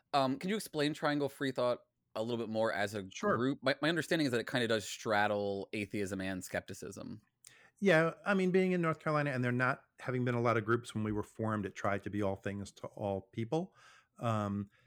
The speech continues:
Speaker 2: so it, w-, our,
Speaker 1: Mm-hmm.
Speaker 2: our intro to our, our talks, which you've heard twice since you've spoken for us twice,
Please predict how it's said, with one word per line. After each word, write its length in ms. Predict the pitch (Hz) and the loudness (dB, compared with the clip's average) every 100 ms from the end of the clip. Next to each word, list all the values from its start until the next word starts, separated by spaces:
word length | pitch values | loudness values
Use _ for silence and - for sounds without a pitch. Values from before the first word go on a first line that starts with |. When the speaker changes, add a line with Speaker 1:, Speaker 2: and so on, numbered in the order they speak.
| _ | _
Speaker 2:
so 540 | - 120 113 110 107 - _ _ _ _ _ - | -2 2 2 2 -2 -6 _ _ _ _ _ -18
it, 100 | - | -10
w-, 140 | 123 - | -8 0
our, 300 | 123 117 120 | 4 4 2
Speaker 1:
Mm-hmm. 360 | 98 90 87 87 - 135 | -2 -4 -6 -8 -6 0
Speaker 2:
our 160 | 127 139 | 0 2
intro 480 | 147 147 127 117 | 2 2 2 2
to 180 | 113 - | 0 -2
our, 380 | 110 107 104 113 _ 123 | 2 2 0 -4 _ -2
our 180 | 104 | -2
talks, 440 | 101 131 98 104 - | 0 0 0 -2 -6
which 220 | 95 - | -8 -6
you've 200 | 98 92 | -8 -6
heard 180 | 95 87 | -8 -8
twice 300 | 87 - - | -8 -8 -10
since 160 | - | -16
you've 80 | 92 | -14
spoken 400 | - 90 - 95 - - | -10 -10 -10 -16 -16 -12
for 160 | 98 | -10
us 80 | 98 | -8
twice, 280 | - 117 | -4 -4